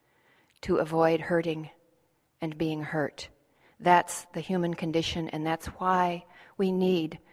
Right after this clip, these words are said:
constant, vast forgiveness. Not long ago, Buddhist nun Pema Chodron interviewed Buddhist teacher, uh, this is just a, a wild attempt to pronounce this, uh, Dzigar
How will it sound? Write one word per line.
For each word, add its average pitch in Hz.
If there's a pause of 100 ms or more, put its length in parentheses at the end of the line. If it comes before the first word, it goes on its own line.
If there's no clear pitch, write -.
(140)
constant, -
vast 170
forgiveness. 151 (880)
Not 226
long 262
ago, 196
Buddhist 240
nun 202
Pema 214
Chodron 190
interviewed 190
Buddhist 190
teacher, 185 (920)
uh, 165
this 196
is 180
just 185
a, 165
a 165
wild 165
attempt 160
to 151
pronounce 147
this, - (380)
uh, 160 (340)
Dzigar 202